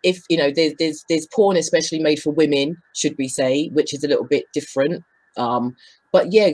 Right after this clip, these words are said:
e-, explore the part of your brain that gets turned on and how it gets turned on. 'Cause once you start to figure out what happens up there,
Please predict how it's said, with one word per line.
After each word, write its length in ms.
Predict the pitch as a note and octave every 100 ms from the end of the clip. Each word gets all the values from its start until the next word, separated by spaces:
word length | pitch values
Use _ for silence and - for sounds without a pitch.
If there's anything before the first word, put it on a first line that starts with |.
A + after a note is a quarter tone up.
| C3+ _ -
e-, 160 | G3 -
explore 800 | F#3+ - - A3+ A3+ G3 G3 G3
the 100 | G3+
part 320 | - G3 E3+
of 120 | D#3+ D#3+
your 140 | E3
brain 500 | E3 F3 D3 C#3 D3 - _
that 240 | E3 D#3
gets 260 | F3+ D#3+ -
turned 380 | - F3 D#3 D#3
on 280 | C#3+ C3 B2
and 140 | D#3 D3+
how 220 | F3+ D#3+
it 120 | B2
gets 220 | D3 C#3+
turned 320 | - C#3 C3
on. 220 | B2+ C3+ C#3+ - -
'Cause 120 | E3+
once 280 | D3+ F3 E3+
you 60 | F3
start 260 | - E3+ -
to 60 |
figure 240 | D#3 D#3+ D#3+
out 140 | D3
what 160 | D#3 -
happens 340 | E3 D#3+ D3+
up 120 | D3
there, 300 | D3+ D3 C3+